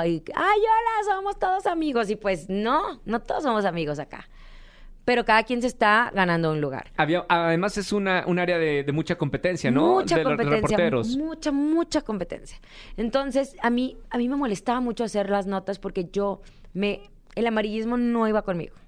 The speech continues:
Speaker 2: Ujú.
Speaker 1: Entonces era de, "Pregúntale por qué se divorció y por qué está, eh, por qué engañó a su mujer".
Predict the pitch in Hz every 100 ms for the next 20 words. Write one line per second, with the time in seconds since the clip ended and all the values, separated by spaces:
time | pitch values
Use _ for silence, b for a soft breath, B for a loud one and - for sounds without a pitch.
0 | - 147 135 120 110 - 185 196 226 233
1 | 226 214 B - 277 302 330 339 330 285
2 | 277 294 269 226 254 240 240 226 - 226
3 | 233 226 214 B B - 208 208 202 208
4 | 226 247 269 269 262 269 254 - 240 240